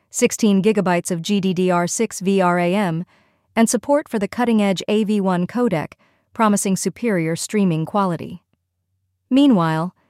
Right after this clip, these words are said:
A M D is taking aggressive steps to bolster the appeal of its mid-range Radeon R X seven thousand seven hundred X T G P U. By reducing its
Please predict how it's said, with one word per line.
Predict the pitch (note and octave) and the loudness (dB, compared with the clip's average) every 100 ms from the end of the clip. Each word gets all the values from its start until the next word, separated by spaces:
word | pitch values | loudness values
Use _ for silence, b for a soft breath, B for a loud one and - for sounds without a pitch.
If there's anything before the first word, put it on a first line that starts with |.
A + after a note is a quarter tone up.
| _ - | _ 0
A | A3 A3 | 2 4
M | G#3 G3+ | 2 2
D | G3+ G#3+ | 2 0
is | F#3 - | 0 -2
taking | G3+ G3 F3+ | -2 0 -2
aggressive | E3+ G3+ A3+ G3+ E3 | 0 0 0 -2 -4
steps | - G#3 - - | -2 -2 -2 -4
to | G#3+ | -4
bolster | E3+ G#3+ A3+ - | -2 -2 -2 -4
the | F#3 F3+ | -2 -2
appeal | F3 B3 A#3 G3 | -2 -2 0 0
of | F3 | -2
its | - | 0
mid-range | G3+ A3 G3+ G#3 G3+ F3+ | 2 2 2 0 2 0
Radeon | F3+ A3 A3+ F#3+ F3+ | 0 2 2 0 0
R | - G3+ - | 0 -2 -2
X | G3+ A#3 - | -4 -4 -10
seven | - A#3+ A#3+ B3 | -4 0 0 0
thousand | A#3 A3 G#3+ G#3 | 0 -2 0 -2
seven | G#3+ G3 G3 | 0 0 0
hundred | G3 F#3+ - | 0 -2 -4
X | G3 G3+ - | -6 -6 -6
T | A3 F#3 | -4 -2
G | F3+ F#3 | -2 -4
P | G3 | -2
U. | F3 F3+ D#3+ C#3 D#3+ _ _ _ _ _ _ _ | -2 -2 -2 -4 -12 _ _ _ _ _ _ _
By | G#3 G#3+ | 0 2
reducing | G#3+ A3+ E4 - C#4+ | 2 2 0 0 -2
its | A#3 | -2